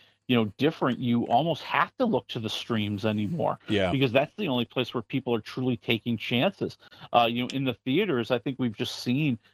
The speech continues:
Speaker 1: the movies that are selling tickets are kind of the predictable ones.
Speaker 2: Yeah.
Speaker 1: And, uh, everybody likes to make money, and, uh, taking a big chance and, and falling on your face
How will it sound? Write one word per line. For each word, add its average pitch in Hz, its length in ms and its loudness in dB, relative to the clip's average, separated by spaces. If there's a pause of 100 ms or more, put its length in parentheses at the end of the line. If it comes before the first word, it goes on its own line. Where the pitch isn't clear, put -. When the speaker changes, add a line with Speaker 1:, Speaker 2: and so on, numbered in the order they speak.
(100)
Speaker 1:
the 120 240 4
movies 120 420 2
that 160 100 -6
are 147 60 -2
selling 127 400 0
tickets - 680 -2
are 110 340 4
kind 107 240 0
of 117 80 2
the 127 80 0
predictable 139 720 -2
ones. 104 480 -2
Speaker 2:
Yeah. 101 300 -2
Speaker 1:
And, 113 280 4
uh, 117 120 6
everybody 123 480 2
likes 127 320 0
to 147 80 0
make 147 260 -2
money, 143 440 2 (260)
and, 113 260 2
uh, 117 180 6
taking 135 320 0
a 135 60 0
big 139 260 0
chance 156 560 -2
and, 117 160 0
and 113 220 -4
falling 127 300 2
on 131 120 2
your 127 120 -2
face 147 440 0